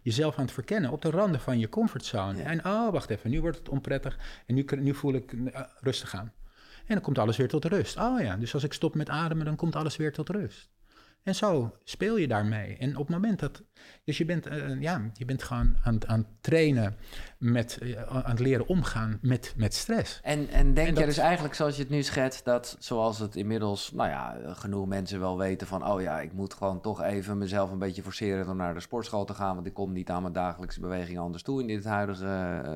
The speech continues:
Speaker 2: leven." Dat op die manier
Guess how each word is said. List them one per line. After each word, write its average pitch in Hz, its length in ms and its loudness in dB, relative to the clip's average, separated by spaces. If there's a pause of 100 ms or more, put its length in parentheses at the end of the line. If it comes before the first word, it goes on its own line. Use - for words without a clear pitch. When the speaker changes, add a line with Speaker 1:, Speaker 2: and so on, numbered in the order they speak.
(160)
Speaker 2:
leven." 107 460 -2 (720)
Dat 117 200 0
op 104 160 -4
die 131 120 6
manier 135 640 4